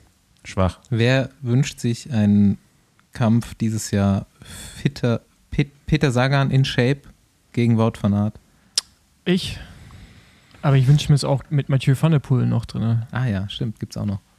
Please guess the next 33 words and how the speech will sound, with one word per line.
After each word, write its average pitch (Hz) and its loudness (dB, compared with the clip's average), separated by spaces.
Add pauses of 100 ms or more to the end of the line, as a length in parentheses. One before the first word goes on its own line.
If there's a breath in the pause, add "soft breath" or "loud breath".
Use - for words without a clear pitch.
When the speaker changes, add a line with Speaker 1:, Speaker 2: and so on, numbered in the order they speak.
Speaker 3:
Ey, 131 -4
auch 135 0
wenn 143 6
er 135 2
sagt, 135 -2
dass 135 0
er 131 -2
es 127 -6
nicht 123 -6
machen 127 0
wird, 156 -2 (220)
aber, 120 -4
also 123 -4
nicht 117 -4 (360)
aufs 131 -10
grüne 127 -4
Trikot - -8
fährt, 131 -4
aber 113 -4 (1000 loud breath)
ich - -6
würd's - -4
geil 160 0
finden, 131 -2
wenn, 127 2
äh, 120 0
die 135 0
drei 123 0
sich 135 -2
da 139 -4
irgendwie 131 0
so 131 0
ein 131 0 (100)
Triell 135 2